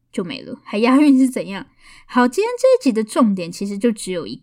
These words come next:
个，但这个事件确实对整个印度历史产生了非常深远的影响。这个重点就是玛丽亚姆萨曼尼的出现，这也是为什么我今天会以她为故事标题。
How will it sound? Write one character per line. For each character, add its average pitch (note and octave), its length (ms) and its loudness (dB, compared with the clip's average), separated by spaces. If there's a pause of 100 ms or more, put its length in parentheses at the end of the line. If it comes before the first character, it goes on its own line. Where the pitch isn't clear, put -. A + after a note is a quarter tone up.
(100)
个， - 180 -4
但 F#4 240 -2
这 F#4+ 100 -8
个 D#4+ 80 -2
事 D4 240 -2
件 C4 240 6
确 A#3+ 240 0
实 F3 240 -10
对 F#3+ 280 -4
整 - 260 -12
个 C#3 220 -10
印 A3+ 200 4
度 G#3 160 0
历 G3+ 160 -4
史 - 220 -14
产 - 320 -14
生 G#3 300 -8
了 F#3+ 180 0
非 G#3+ 180 -4
常 F#3+ 180 -6
深 A#3 300 4
远 G3+ 160 6
的 - 100 -10
影 E3+ 220 -14
响。 - 320 -8 (400)
这 A#4 120 2
个 G#4+ 80 4
重 D4+ 200 6
点 G3+ 220 -6
就 G3 100 -6
是 G3+ 260 -4
玛 E3+ 200 -6
丽 G#3 140 -4
亚 E3+ 180 -6
姆 F3 140 -10
萨 G3 240 -6
曼 F#3+ 240 -6
尼 A#2 100 -10
的 B2+ 180 -12
出 A3 320 -6
现， A#3 380 -4 (300)
这 A#4+ 160 4
也 B3 60 4
是 C4+ 120 0
为 C#4 160 4
什 G#3+ 160 -4
么 C#3 100 -8
我 A#2 160 -8
今 A#3+ 320 4
天 B3 300 4
会 B3 240 2
以 F3+ 260 -14
她 G#3 320 -6
为 F3 260 -6
故 G3+ 200 -6
事 G3 220 -8
标 F3+ 280 -8
题。 - 420 -12